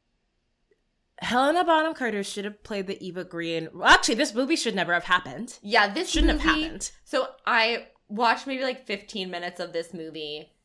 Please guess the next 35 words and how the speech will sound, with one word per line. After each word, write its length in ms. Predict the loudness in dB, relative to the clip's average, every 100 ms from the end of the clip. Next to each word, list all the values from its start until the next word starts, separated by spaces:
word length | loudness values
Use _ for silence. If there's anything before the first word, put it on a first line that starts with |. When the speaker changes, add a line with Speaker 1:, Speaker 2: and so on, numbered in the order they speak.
| _ -8
Speaker 2:
and 280 | -8 -8 -6
then, 680 | -4 -2 -4 -6 -10 -14 -20 _ _ _
um, 540 | -8 -8 -8 -10 -14 -20 _ _ _
like, 180 | -10 -10
stopped 320 | -6 -6 -6
watching 300 | -10 -10 -8
it. 60 | -4
And 180 | -4 -4
I 80 | -6
ran 160 | -8
to 80 | -10
Shane. 140 | -12
I 20 | -12
was 80 |
like, 160 | -12 -10
"I 20 |
don't 100 | -8
know, 40 | -8
it's 100 | -10
kind 120 | -10
of 80 | -8
fun." 360 | -8 -6 -6
And 220 | -4 -4 -2
then 80 |
I 140 | -4 -4
finished 580 | -6 -10 -8 -10 -12 -10
the 100 | -8
film 420 | -8 -6 -6 -6
and 180 | -4 -2
I, 280 | -2 -4 -10 _ _ _ _ _ _ _ _ _ _ _ _ _ _ _ -2
like, 360 | -2 -2 -6 _ _ _ _ _ _ _ _ _ _ _ _ _ _ _ _ _ _ 0
I 120 | 2
w-, 180 | 2 0
it 160 | -2 0
was, 160 | -2